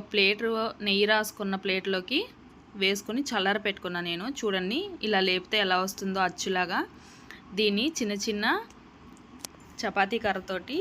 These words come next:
బాగా కొట్టుకొని ఇలా చిన్న చిన్న పీసెస్ కింద చేసుకోండి. ఆ తర్వాత చూడండి, ఇందాక మిక్సీ జార్లో వేసి మిక్సీ పట్టుకున్నాం కదా, ఇలా నురగ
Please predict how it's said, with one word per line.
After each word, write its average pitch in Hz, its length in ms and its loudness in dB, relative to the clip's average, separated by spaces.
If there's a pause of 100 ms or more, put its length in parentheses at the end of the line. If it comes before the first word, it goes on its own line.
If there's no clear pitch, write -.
(640)
బాగా 180 240 4 (100)
కొట్టుకొని 190 500 -2
ఇలా 254 180 4
చిన్న 202 200 2
చిన్న 202 220 -2
పీసెస్ 196 360 -2
కింద 190 180 0 (220)
చేసుకోండి. 202 560 0 (760)
ఆ 196 40 2 (100)
తర్వాత 175 340 2 (1700)
చూడండి, 202 460 4
ఇందాక 226 360 4
మిక్సీ 202 340 -2
జార్లో 208 340 4
వేసి 196 280 0
మిక్సీ 202 300 -2
పట్టుకున్నాం 190 500 0
కదా, 175 160 0 (1200)
ఇలా 208 220 6
నురగ 196 240 4